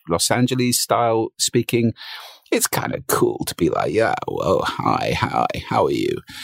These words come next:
It sounds kind of lazy, cool, insouciant, but also disengaged, pretty ugly. It's not very good for your voice. And if you want to speak powerfully, I do advise,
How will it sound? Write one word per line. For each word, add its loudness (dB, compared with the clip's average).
It 4
sounds 0
kind 0
of -2
lazy, 2
cool, 2
insouciant, 2
but 6
also 2
disengaged, -2
pretty 0
ugly. 0
It's -2
not 0
very 0
good -2
for -6
your 0
voice. 0
And 4
if 0
you 4
want 2
to -6
speak -2
powerfully, -2
I -8
do 4
advise, 0